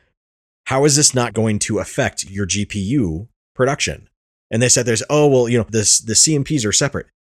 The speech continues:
That's not what he's asking. He asked, "How have you go-, how are you not going to affect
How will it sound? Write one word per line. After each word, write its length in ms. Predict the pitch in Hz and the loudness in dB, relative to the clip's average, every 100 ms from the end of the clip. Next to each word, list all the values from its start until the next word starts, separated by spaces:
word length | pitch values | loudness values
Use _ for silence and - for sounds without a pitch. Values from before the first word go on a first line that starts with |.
| - | -10
That's 200 | 147 - | -8 -4
not 280 | 113 143 | -4 -2
what 100 | 190 | 0
he's 140 | 190 165 | 2 2
asking. 480 | 170 202 - 90 73 | 2 0 -2 -4 -8
He 260 | - 113 | -12 -10
asked, 320 | - 120 - | -8 -4 -4
"How 320 | - - 165 185 | -4 -4 0 0
have 160 | 165 | -2
you 140 | 165 165 | -4 -2
go-, 140 | 160 | -4
how 220 | - 151 | -4 -6
are 120 | 156 | -2
you 160 | 180 170 | -2 0
not 260 | 156 147 147 | 0 -2 -4
going 200 | 165 165 | -4 -2
to 140 | 175 | -2
affect 460 | 165 - 127 - | -4 -4 -6 -6